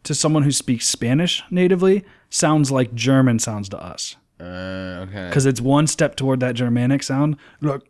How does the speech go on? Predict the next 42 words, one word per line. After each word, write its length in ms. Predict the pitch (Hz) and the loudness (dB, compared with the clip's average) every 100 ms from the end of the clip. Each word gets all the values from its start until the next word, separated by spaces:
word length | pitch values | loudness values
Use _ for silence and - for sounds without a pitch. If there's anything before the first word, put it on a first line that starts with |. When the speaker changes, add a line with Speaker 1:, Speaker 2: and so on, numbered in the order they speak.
| - | -6
Speaker 1:
"Ich, 200 | 196 - 214 | -4 -2 -2
ich 220 | 190 156 | -2 2
bin 180 | 233 247 | 6 6
ein," 720 | 226 226 233 240 196 185 180 | 8 8 8 6 2 -6 -10
Speaker 2:
Yeah. 260 | 117 123 117 | -6 -2 2
Speaker 1:
you 60 | |
know, 180 | 143 123 - - - | 4 2 -2 -14 0
and 140 | 165 | 2
it's 160 | 160 - | 2 2
like, 260 | 147 131 - - _ - | 2 2 -2 -20 _ -14
we're 320 | 139 139 180 | -2 4 4
basic, 400 | 151 151 156 151 - | 4 4 4 2 -4
you 1900 | 143 - 147 135 156 143 147 - 127 135 135 131 139 139 127 127 - - 139 | -6 -4 -4 -2 0 0 -2 -2 -2 2 2 4 2 2 2 0 -2 2 4
know, 140 | 135 | 4
we're, 120 | 127 151 | 4 4
Speaker 2:
Yeah. 200 | 147 156 | 4 4
Speaker 1:
we 80 | |
got 160 | 165 160 | 4 4
this 240 | 151 - - | 2 0 -4
consonant 480 | 160 151 143 143 131 | 0 2 2 2 2
heavy 240 | 139 127 | 0 0
Speaker 2:
And 100 | 123 | -2
Speaker 1:
sound. 400 | 120 131 135 131 | 0 2 2 2
Speaker 2:
like, 220 | 139 123 | 0 -4
like, 80 | 120 | -6
like 100 | 131 | -6
you 80 | 127 | -4
say 200 | 123 135 | -2 -2
my 260 | 113 113 120 | -2 -2 -2
name, 480 | 120 113 110 104 104 | -2 -4 -8 -10 -10
like, 260 | 101 - _ _ _ | -12 -14 _ _ _
Rick, 400 | 101 127 - - | -4 -4 -4 -12
like, 140 | 110 104 | -12 -12
it 100 | 101 | -8
ends 180 | 117 110 | -8 -8
with, 80 | 104 | -12
like, 140 | - | -10
Rick. 340 | 123 - - - | -10 -10 -12 -2
Speaker 1:
Eric, 540 | 147 147 120 110 - - _ - | 2 4 2 0 -6 -10 _ -2
Speaker 2:
Yeah. 80 | 139 | 2
Speaker 1:
Eric. 260 | 143 117 | 2 2
Speaker 2:
Mm. 120 | 101 | -4